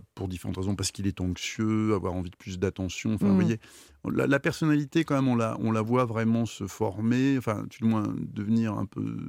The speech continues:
Speaker 1: solidifiée, un peu plus permanente, disons à la fin de l'adolescence, à
Speaker 2: Mm.
Speaker 1: l'adolescence. Mais c'est toujours comme tout, hein, un mélange d'éducation et, et d'hérédité.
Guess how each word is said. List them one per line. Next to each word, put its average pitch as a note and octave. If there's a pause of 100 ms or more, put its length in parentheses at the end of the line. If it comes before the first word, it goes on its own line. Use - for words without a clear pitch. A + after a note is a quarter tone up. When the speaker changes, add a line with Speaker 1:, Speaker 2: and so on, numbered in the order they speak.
(120)
Speaker 1:
solidifiée, G#2+
un A#2
peu A2 (160)
plus G#2 (320)
permanente, A2+ (440)
disons G#2
à G#2
la G2
fin A#2+
de A2
l'adolescence, A#2
à A2+
Speaker 2:
Mm. G2+
Speaker 1:
l'adolescence. C3+ (440)
Mais A#2
c'est B2+
toujours D#3+
comme C3+
tout, G3
hein, B2
un B2
mélange B2+
d'éducation B2 (120)
et, A#2+
et A#2+
d'hérédité. A2+